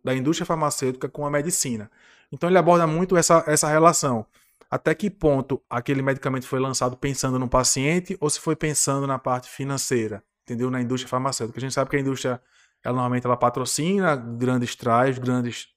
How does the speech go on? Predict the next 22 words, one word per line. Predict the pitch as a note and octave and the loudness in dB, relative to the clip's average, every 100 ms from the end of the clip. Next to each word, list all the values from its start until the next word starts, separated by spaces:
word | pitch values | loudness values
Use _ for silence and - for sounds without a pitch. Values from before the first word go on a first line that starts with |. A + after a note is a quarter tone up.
| _ _ _ _ _ _ A#2+ | _ _ _ _ _ _ -6
é, | A2+ A2+ A2 A2 G#2+ - _ _ | -2 -2 -2 -2 -4 -8 _ _
grandes | B2+ B2 - | -2 -2 0
trabalhos, | C#3+ B2+ A2 B2 C3+ | 2 4 4 4 2
grandes | A#2+ B2+ | 0 -4
ensaios | B2 B2+ B2 - | -2 -2 -2 -2
clínicos | B2+ B2 | -6 -4
randomizados, | B2 B2 A2+ A#2+ C3+ - | -4 -2 0 0 0 -2
e | D3+ | -4
na | D3 G3+ | -2 0
cardiologia | G3+ E3+ E3 D3 C3+ | -2 0 0 0 0
isso | D3+ | -2
é | D#3 | -6
muito | D3+ | -8
forte. | - D3 A#2 - _ _ - _ | -4 0 0 -4 _ _ -20 _
Se | - - | -20 -4
tem | D#3 | -4
uma | |
especialidade | E3 F3 - F3 D3 B2 | -2 -2 0 0 0 -2
que | - | -6
tem | D3+ | -4
mais | C3 B2 D#3+ E3+ | 0 2 2 0
ensaios | D#3+ - A#2 A#2 B2 - | -2 0 2 2 0 -6